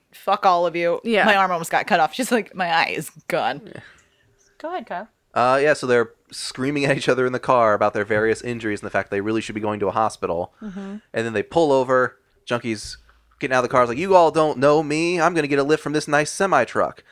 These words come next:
Speaker 3: And then it rips her fucking arm off.
Speaker 2: That was crazy. Just like, bam! Ah!
Speaker 1: And then
Speaker 2: That was, yeah, shocking.
Speaker 3: Yeah.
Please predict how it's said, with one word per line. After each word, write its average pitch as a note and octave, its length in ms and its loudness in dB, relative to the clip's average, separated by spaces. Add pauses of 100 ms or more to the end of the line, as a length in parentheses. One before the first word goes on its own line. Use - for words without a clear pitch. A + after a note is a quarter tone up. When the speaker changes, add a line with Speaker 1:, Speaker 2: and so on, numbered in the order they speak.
(260)
Speaker 3:
And A#2 160 -2
then A2 140 2
it G#2 160 -4
rips A#2+ 320 0
her G2+ 100 0
fucking C3+ 400 -2
arm G#2+ 220 2
off. - 100 4
Speaker 2:
That C#4+ 180 8
was F4+ 200 6
crazy. C#4 1000 4 (1000)
Just B3 160 0
like, C4+ 240 2
bam! G4+ 500 8 (100)
Ah! C#5+ 840 10 (720)
Speaker 1:
And G#3+ 160 -2
then G3 280 -8 (100)
Speaker 2:
That G3 80 -6
was, F#3 100 -8 (240)
yeah, F3 400 -2
shocking. F3+ 500 2 (100)
Speaker 3:
Yeah. C3+ 80 -12